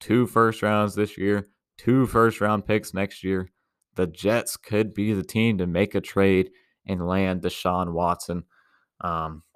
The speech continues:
as their quarterback. So that's obviously some big news coming out of this week now. No, nothing official, obviously, with Watson still not, um, requesting a trade, but the Jets are looking like a prime contender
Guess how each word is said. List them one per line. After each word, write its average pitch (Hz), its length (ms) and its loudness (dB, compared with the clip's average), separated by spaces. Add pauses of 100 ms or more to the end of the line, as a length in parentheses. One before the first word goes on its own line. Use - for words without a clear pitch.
(500)
as 113 220 4
their 104 140 4
quarterback. 92 680 4 (400)
So - 220 -12
that's 123 300 2
obviously 110 400 2
some 98 180 -6
big 101 220 2
news 98 340 2 (200)
coming 101 200 -2
out 98 140 2
of 92 60 -2
this 95 200 -6
week 95 260 -4
now. 92 320 -2 (280)
No, 104 340 4
nothing 135 420 4
official, 123 560 4 (100)
obviously, 110 440 2
with 104 160 0
Watson 107 320 2
still 107 240 2
not, 98 300 2 (460)
um, 90 180 2
requesting 95 580 0
a 90 40 -6
trade, 98 440 2 (720)
but 95 380 4
the 90 180 2
Jets - 760 2
are 95 180 2
looking 98 280 2
like 90 200 0
a 82 80 0
prime 95 380 2
contender 90 640 -2